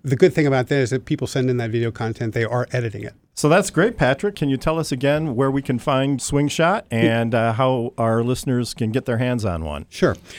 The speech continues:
Speaker 1: It's a Swing Shot sports training camera. It used to be golf, a golf camera, but we've evolved. And it's, uh, swingshot dot com. So W W W dot swingshot, and it's just like it sounds, S W I N G S H O T dot com. And, uh, you can buy it right off our website,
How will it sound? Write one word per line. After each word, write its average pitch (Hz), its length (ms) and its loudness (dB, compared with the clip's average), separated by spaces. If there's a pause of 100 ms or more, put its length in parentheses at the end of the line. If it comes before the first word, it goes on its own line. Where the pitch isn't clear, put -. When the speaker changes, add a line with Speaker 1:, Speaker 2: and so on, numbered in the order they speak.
(120)
Speaker 1:
It's - 180 -2
a 127 220 0
Swing 156 200 4
Shot 151 220 0
sports - 300 0
training 123 400 0
camera. 110 460 -2 (160)
It 120 200 -4
used 135 160 -2
to - 40 -14
be 123 80 -4
golf, 113 300 -2 (140)
a 107 60 -4
golf 120 260 -2
camera, 104 300 -6
but 98 80 -6
we've 113 200 -2
evolved. 107 440 -2 (400)
And 120 160 0
it's, - 280 -8
uh, 120 180 0
swingshot 147 520 0 (140)
dot 120 320 -2
com. 95 320 -4
So 104 160 -4
W 135 240 2
W 123 200 0
W 113 380 -2 (200)
dot 107 160 -2
swingshot, 127 580 -2 (180)
and 110 80 -2
it's - 80 -6
just - 160 -6
like 110 140 -4
it 113 40 -8
sounds, 101 360 -4 (100)
S 117 120 -6
W 101 300 -4
I 98 120 -2
N 101 100 0
G 117 340 -2
S 107 140 -6
H 113 160 -4
O 113 80 -2
T 110 240 -4
dot 104 320 -6
com. 104 380 -4 (500)
And, 104 260 0
uh, 101 140 2
you 104 140 -2
can 117 120 0
buy 117 200 2
it 110 60 -4
right 113 120 0
off 110 220 -2
our 104 140 0
website, 127 420 -4